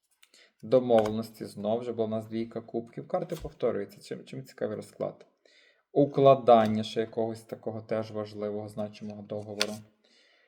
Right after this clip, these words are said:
І матеріальні плоди. Чудесно. Спочатку таємно,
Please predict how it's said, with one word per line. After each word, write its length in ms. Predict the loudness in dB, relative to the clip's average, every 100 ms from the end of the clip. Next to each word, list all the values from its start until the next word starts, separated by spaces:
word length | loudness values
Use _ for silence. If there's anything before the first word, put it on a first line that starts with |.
| _ -10
І 300 | -6 -2 -2
матеріальні 640 | -2 -6 -4 0 0 0
плоди. 420 | -8 -10 -10 -10 -14 _ _ _ _ _ _ _ _ -20 -20 _ -14 -12 -12 _ _ _ _ _ _ _ _ _ _ _ _ -14
Чудесно. 560 | -12 -6 -6 -8 -16 -20 _ _ _ _ _ _ _ -20 -20 _ _ _ _ _ _ _ -20 -20
Спочатку 840 | -18 -6 -4 0 0 -2 -14 -20 -20 _ _ _ _ _
таємно, 680 | -16 -8 -6 -6 -6 -10